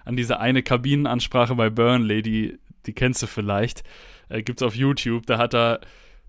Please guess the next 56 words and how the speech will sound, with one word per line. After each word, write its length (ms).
äh, 180
mal 200
wirklich 200
die 80
ganze 280
Kabine 400
frisch 260
gemacht, 400
in 160
einer 480
Art 300
und 120
Weise, 320
wie 80
man 160
sie 80
von 160
Kompanie 360
noch 160
nie 360
gesehen 440
hat. 200
Also 240
wer 140
die 80
noch 140
nicht 180
kennt, 340
der 540
sollte 280
sie 80
sich 100
mal 120
anschauen, 480
weil 180
dann 220
hat 100
man 120
so 60
ein 60
bisschen 320
einen 0
Eindruck, 420
was 140
er 80
vielleicht 380
auch 60
mal 140
bei 120
den 140
Münchnern 360
in 60
der 100
Kabine 340
raushaut. 440
Wenn 260